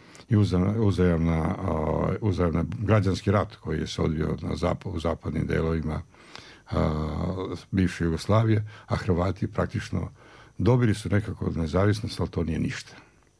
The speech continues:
Doduše, oni su se proširili enormno. Nikad u svojoj istoriji nisu bili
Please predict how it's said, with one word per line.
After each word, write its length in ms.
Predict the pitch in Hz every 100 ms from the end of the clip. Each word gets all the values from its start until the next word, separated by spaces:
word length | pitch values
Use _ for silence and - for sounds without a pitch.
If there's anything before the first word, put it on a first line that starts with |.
| - - - 107
Doduše, 540 | 92 95 107 104 95
oni 160 | 95 90
su 120 | -
se 100 | 98
proširili 680 | - - 95 98 90 80 123
enormno. 500 | 107 85 80 78 - - _ -
Nikad 300 | 110 101 90
u 300 | 90 - 107
svojoj 300 | 98 90 80
istoriji 360 | - - -
nisu 360 | - - - 82
bili 280 | 80 -